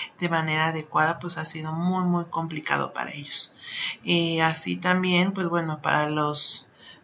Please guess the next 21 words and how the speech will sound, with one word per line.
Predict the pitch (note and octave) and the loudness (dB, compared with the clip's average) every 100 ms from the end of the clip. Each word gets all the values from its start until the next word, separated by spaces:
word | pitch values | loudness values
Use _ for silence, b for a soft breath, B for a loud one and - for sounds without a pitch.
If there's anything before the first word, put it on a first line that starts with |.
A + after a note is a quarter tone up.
| - | 0
chicos, | - F#3+ - F#3 F3+ | 2 2 2 2 2
el | E3+ | -2
que | E3 E3 | -2 2
se | E3 | 2
desenvuelvan | D#3+ D#3+ E3+ E3+ F3+ F3+ F3+ F3+ - B B B | 2 0 -2 0 2 4 4 4 -2 B B B
en | E3+ E3 D#3 | -4 -4 -2
horas, | F#3 E3+ F3 - - - - - | 2 4 6 8 8 6 0 -14
eh, | E3 D3 D#3+ D#3 D3+ D3+ D3+ | -12 -8 -6 -6 -6 -6 -8
eh, | D3+ | -2
programadas | D3 D#3+ D#3 E3 E3+ - | 0 2 2 6 6 6
para | E3 D#3+ | 4 2
las | D3+ D#3 | 2 -2
videoconferencias | D3 D3 - E3 F3 E3+ F3 F3+ | -2 -4 -4 -2 0 2 2 2
también | - E3+ E3+ D#3+ | 0 -2 -4 0
ha | E3 | 4
sido | - E3+ D#3 D#3+ | 4 4 -4 -4
muy | E3 D#3+ | -8 -10
complicado, | E3+ E3+ F3 - A3+ B3 | -10 -12 -10 -6 -4 -4
porque, | G3 - E3 | -6 -10 -12
pues, | E3 E3 | -10 -8
los | D#3+ D#3+ | -8 -10